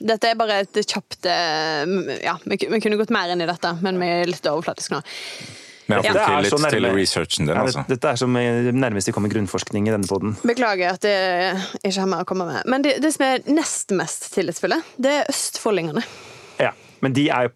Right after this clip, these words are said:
Speaker 3: på en måte, eh, som Telemark.
Speaker 1: Ja,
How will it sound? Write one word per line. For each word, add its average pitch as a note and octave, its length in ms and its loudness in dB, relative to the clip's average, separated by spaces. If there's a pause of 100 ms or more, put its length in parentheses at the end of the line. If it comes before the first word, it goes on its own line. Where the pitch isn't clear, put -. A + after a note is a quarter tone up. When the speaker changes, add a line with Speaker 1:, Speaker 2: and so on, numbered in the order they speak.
(160)
Speaker 3:
på C#3 80 2
en A#2+ 140 2 (240)
måte, A2+ 320 0 (920)
eh, G#2+ 600 2
som G#2 240 -2
Telemark. F#2+ 600 -4 (400)
Speaker 1:
Ja, A#3 220 0